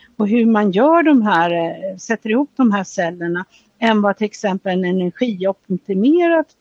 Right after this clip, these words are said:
litiumbatteri ser ut för en, för en mobiltelefon och ser ut på ett tredje sätt för en personbil till exempel. Så att, eh, där har man ju på det sättet, eh, en differentiering.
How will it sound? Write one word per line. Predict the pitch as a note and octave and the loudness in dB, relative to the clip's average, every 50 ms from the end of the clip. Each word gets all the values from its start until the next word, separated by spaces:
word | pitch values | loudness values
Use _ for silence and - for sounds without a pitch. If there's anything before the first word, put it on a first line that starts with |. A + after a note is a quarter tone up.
| _ _ _ _ _ _ | _ _ _ _ _ _
litiumbatteri | - C4 A#3+ - - G#3 F3+ F3+ F3+ - _ - G#3 G3 F#3+ F3+ F#3 F3+ | -4 -4 -4 -2 -4 -4 -4 -4 -6 -8 _ -4 -2 -2 -2 -2 -4 -6
ser | - - G#3+ G3+ G3 F3 | -4 -4 -2 -2 -2 -2
ut | F3 - _ _ | -4 -8 _ _
för | - E3 E3 | -2 -2 -2
en, | E3 F3 E3+ F3 F3 - _ _ _ - _ - - - _ _ _ | -2 -2 -2 -2 -4 -6 _ _ _ -20 _ -20 -20 -20 _ _ _
för | - G3 F3 E3+ F3 | -6 -6 -6 -4 -6
en | - F3 E3 E3+ F3+ F3+ F3+ | -6 -6 -4 -4 -2 -2 -2
mobiltelefon | F#3 F#3 F#3 F#3+ F#3+ F#3 _ - F#3 D#3+ F3 - - - D4+ D#4 C#4 A#3 G#3+ G3+ | -4 -2 -2 -4 -4 -6 _ -8 -6 -6 -6 -6 -2 0 2 2 2 2 2 0
och | G3+ G3+ F#3 | -2 -2 -2
ser | G#3+ G3+ G3+ G#3+ | -2 -2 -2 -2
ut | G3+ - _ _ | -2 -4 _ _
på | G#3 | -6
ett | F#3+ - | -6 -4
tredje | - A3+ A#3 A3 F#3 F3+ G#3 B3+ B3 | -4 -4 -2 0 -2 0 0 -2 -4
sätt | - - G#3+ G3 - _ _ | -2 -2 -2 -2 -2 _ _
för | _ G3 F#3 F#3 | _ -4 -2 -2
en | F3+ F3 F3 F3 F3+ | -2 -4 -4 -6 -6
personbil | - - G3 - - A3+ A3 G3+ F3+ F3+ F3+ G3 B3+ E4 F#4 F4 D4+ - | -8 -8 -8 -6 -4 -4 -4 -2 -2 -2 -2 0 0 0 -2 -2 -4 -4
till | C4+ A#3 G3 | -6 -6 -6
exempel. | F#3+ - - - - - F#3 - _ F3 - _ _ _ _ _ _ _ _ _ _ - - - _ | -8 -10 -12 -10 -10 -10 -10 -12 _ -20 -20 _ _ _ _ _ _ _ _ _ _ -20 -20 -20 _
Så | - C4 | -2 0
att, | B3 A#3 A3+ - _ - | 2 2 0 -2 _ 0
eh, | A#3 A#3 A#3 A3+ A3+ G#3 - - C4+ - - - - F#3 - - - _ _ _ | 2 2 4 2 0 -2 -4 -8 -14 -16 -12 -12 -12 -12 -12 -14 -18 _ _ _
där | - A#3 B3 C#4 E4 | 0 2 4 4 4
har | E4 D#4 D4 C#4 B3+ | 6 6 6 6 6
man | B3 A#3+ A#3+ A#3+ A#3 | 6 4 4 4 4
ju | A#3 A3+ A3+ G#3+ | 4 2 2 0
på | - - A#3+ A3+ | -2 -4 -4 0
det | A#3+ C#4+ E4 D#4+ - | 0 2 2 0 0
sättet, | - - G3+ E3+ - _ _ - F#3 F#3 - _ _ - | 0 -2 -2 -2 -2 _ _ -4 -4 -4 -6 _ _ -4
eh, | F#3+ F#3 F3+ F3 F3 F#3 F#3 G#3 G#3 F#3+ | -2 -2 -2 -4 -6 -10 -12 -10 -6 -6
en | F#3+ F#3+ | -6 -4
differentiering. | F#3+ G3 F#3 - - G3 E3+ F#3 F#3 - - F#3 F3+ F3+ F3 E3+ F#3 G3+ G3+ | -4 -8 -10 -8 -6 -4 -4 -4 -6 -8 -14 -18 -16 -14 -14 -12 -12 -12 -14